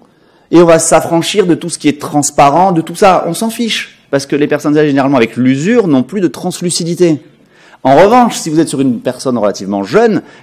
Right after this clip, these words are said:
qui a une anatomie au niveau du bord libre assez marquée, à ce moment-là, il faut vous arrêter au même endroit. Ça peut être un, deux millimètres, peu m'importe. Et surtout, sur une anatomie interne que vous avez déterminée au départ.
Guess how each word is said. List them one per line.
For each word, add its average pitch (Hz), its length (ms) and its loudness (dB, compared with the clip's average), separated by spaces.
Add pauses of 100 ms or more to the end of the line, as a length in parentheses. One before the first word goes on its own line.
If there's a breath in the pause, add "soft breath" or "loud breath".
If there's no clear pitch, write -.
qui 139 180 2
a 127 420 4
une 127 120 2
anatomie 135 640 4
au - 80 0
niveau 123 240 4
du 120 100 2
bord 117 140 4
libre 117 160 4
assez 107 160 -2
marquée, 110 340 0
à 160 120 -2
ce - 140 -6
moment-là, 170 300 4
il 196 60 -8
faut 190 140 0
vous 175 160 -2
arrêter 165 260 4
au 214 80 6
même 220 160 2
endroit. 101 380 2 (840)
Ça 120 160 -4
peut 120 140 0
être 117 180 0
un, 127 240 -2
deux 127 220 0
millimètres, 113 400 0
peu 185 80 -6
m'importe. 175 440 -4 (380 soft breath)
Et 170 280 4
surtout, - 600 0 (460)
sur - 280 0
une 156 100 6
anatomie 143 420 4
interne 160 480 2 (300)
que 139 60 -4
vous 131 240 0
avez 117 400 2 (160)
déterminée 127 580 2
au 120 60 -2
départ. 107 360 -4